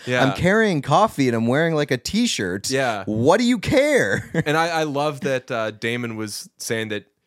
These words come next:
Speaker 1: he would explain that to Affleck, where everybody would be there for Jennifer Garner,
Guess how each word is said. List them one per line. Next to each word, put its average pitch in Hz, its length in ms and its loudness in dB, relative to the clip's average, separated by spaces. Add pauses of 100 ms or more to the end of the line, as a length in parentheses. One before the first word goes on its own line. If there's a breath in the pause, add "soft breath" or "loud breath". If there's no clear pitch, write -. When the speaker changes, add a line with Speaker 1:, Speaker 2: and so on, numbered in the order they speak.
(320)
Speaker 1:
he 139 140 -2
would 139 100 0
explain 113 520 -6
that 101 280 -8 (160)
to 104 220 -10 (500)
Affleck, 110 540 -6
where 101 400 -6 (920)
everybody 139 440 0
would 127 160 -4
be 123 100 -2
there 120 160 0
for 113 160 -6
Jennifer 113 380 -6
Garner, 101 560 -8